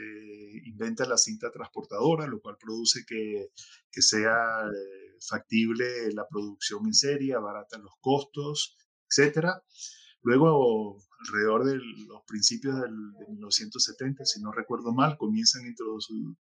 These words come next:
introducirse todo lo que es el tema de la computadora, todos los controladores variables en, en la producción, y comienza a hacerla mucho más eficiente. Cuando hablamos de la cuarta revolución, hablamos de la digitalización total de la empresa, eh,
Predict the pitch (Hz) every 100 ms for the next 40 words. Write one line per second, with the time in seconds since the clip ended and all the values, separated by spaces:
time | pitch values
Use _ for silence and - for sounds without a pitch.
0 | _ - 110 104 117 113 131 131 120 123
1 | - 110 110 113 113 117 117 113 104 104
2 | 104 107 98 107 131 131 127 - - -
3 | 107 110 - 117 107 104 107 104 110 113
4 | 107 104 107 107 110 113 113 110 - 101
5 | 98 - 104 104 143 156 185 - - -
6 | _ - 104 104 - 117 117 113 113 113
7 | 117 113 110 107 110 104 - - _ _
8 | _ _ _ - 104 104 131 185 170 151
9 | 165 160 160 156 156 156 156 151 147 127
10 | 120 139 135 127 117 107 - _ _ 117
11 | 110 113 110 107 107 113 - 131 151 -
12 | - 110 - 123 156 175 - _ _ 107
13 | 107 123 131 - 196 - _ _ - -
14 | - _ 110 107 107 107 104